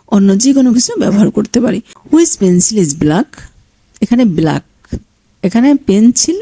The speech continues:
এই জায়গাটা আমরা চেঞ্জ করতে পারি এবং কালারের জায়গাটা আমরা চেঞ্জ করে করে প্র্যাকটিস করতে পারি। যেমন এখানে ব্ল্যাক না দিয়ে আমরা অন্য যে কোনো কালার দিতে পারি। এখানে পেন্সিল না দিয়েও আমরা যে কোনো কিছু ব্যবহার করতে পারি। Which pencil is black, কোন পেন্সিলটি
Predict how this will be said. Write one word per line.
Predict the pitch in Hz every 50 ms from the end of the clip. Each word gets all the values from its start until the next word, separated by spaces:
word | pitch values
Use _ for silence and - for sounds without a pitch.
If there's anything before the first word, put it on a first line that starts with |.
| -
এই | - 196
জায়গাটা | 170 - 190 202 220
আমরা | 220 226 233
চেঞ্জ | 233 240 247 -
করতে | - - 254 262 330
পারি | 370 359
এবং | 311 240 196 -
কালারের | - 160 160 170 175 175 170 160
জায়গাটা | - - - - -
আমরা | 220 202
চেঞ্জ | 180 - - 170 175 -
করে | - 202 196 226
করে | 247 311 466 _ _ - - - - - _ _ _ -
প্র্যাকটিস | - 175 - - 175 - -
করতে | - 160 151 - -
পারি। | 165 160 175 220
যেমন | 240 277 277
এখানে | 262 254 254 269
ব্ল্যাক | 247 214 214 202 196 196 196 185
না | 180
দিয়ে | 190 214 277 392
আমরা | 392 311
অন্য | 233 214 214 214 208
যে | 190 196
কোনো | 202 202 202 196
কালার | - 202 196 190 196
দিতে | 196 196 - -
পারি। | - - 202 240
এখানে | 262 - 254 277
পেন্সিল | 277 - 330 330 339 339 - 349 330
না | 320 302 277
দিয়েও | 240 226 233 240 262 262
আমরা | 233 226 240 302 359 _ _ - - - - _ _ -
যে | 202 185 247 220
কোনো | - 220 220 208
কিছু | 220 - - 453
ব্যবহার | 175 156 - 185 185 180
করতে | 180 - - - - -
পারি। | - 151 151 160 202 - _ - - - - - - _ _ -
Which | 370 403 427 - - -
pencil | 240 233 226 226 - - 233 220
is | 185 180 -
black, | - - - - 302 _ _ _ _
কোন | - - 339 370 381 -
পেন্সিলটি | - 214 196 190 - - - - - 403 427